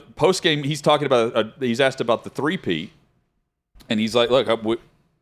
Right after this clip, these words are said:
he's referencing this, saying, "We can't get comfortable. We have to reinvent some things offensively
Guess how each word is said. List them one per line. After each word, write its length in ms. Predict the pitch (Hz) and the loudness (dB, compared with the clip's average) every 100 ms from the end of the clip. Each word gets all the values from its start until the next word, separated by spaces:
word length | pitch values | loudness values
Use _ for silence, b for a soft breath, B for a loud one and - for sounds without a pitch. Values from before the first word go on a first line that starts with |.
| _ | _
he's 220 | 113 92 | -6 -4
referencing 480 | 101 127 139 113 101 | 0 0 0 -6 -6
this, 120 | 101 | -6
saying, 320 | - 107 104 90 | -4 -4 -6 -4
"We 140 | 120 | -6
can't 380 | 147 - 131 120 | -6 -4 -4 -2
get 140 | 120 | -4
comfortable. 380 | - 127 110 95 | -2 -2 -2 -4
We 200 | 95 123 | -4 -2
have 200 | 131 123 | -2 -2
to 60 | - | -2
reinvent 680 | 98 120 135 113 95 123 123 | -2 -2 -2 -2 0 -2 -2
some 220 | - 98 | -8 -8
things 440 | - 131 120 107 | -4 -4 -2 -2
offensively 920 | 110 101 - 113 110 101 90 90 80 | -2 -2 -2 -8 -6 -6 -4 -4 -4